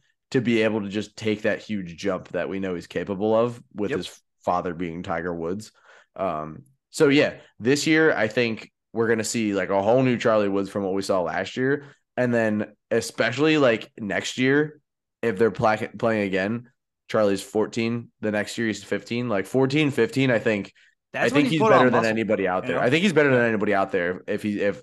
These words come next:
Speaker 1: they're still playing together at fourteen, fifteen. It obviously depends on how Tiger's doing.
Speaker 2: Right.
Speaker 1: Um, but if they're still playing when, when Charlie becomes fourteen, fifteen, even sixteen, like, it's not even gonna be close.
Speaker 2: Not even remotely close.
Speaker 1: Because already right now, he's,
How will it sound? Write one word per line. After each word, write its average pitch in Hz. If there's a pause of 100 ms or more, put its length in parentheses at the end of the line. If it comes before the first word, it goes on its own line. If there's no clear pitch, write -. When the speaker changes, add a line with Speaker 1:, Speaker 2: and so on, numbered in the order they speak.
Speaker 1:
they're 113
still 110
playing 104
together 104
at 90
fourteen, 98
fifteen. 107
It 101
obviously 98
depends 92
on 87
how 82
Tiger's 92
doing. 113 (420)
Speaker 2:
Right. 95
Speaker 1:
Um, 82 (300)
but 123
if 110
they're 123
still 151
playing 123
when, 104
when 101
Charlie 107
becomes 107
fourteen, 110
fifteen, 104
even 92
sixteen, 123 (320)
like, 104 (160)
it's 123
not 113
even 101
gonna 92
be 87
close. 69 (100)
Speaker 2:
Not 214
even 143
remotely 131
close. 120
Speaker 1:
Because 147
already 143
right 117
now, 104
he's, 98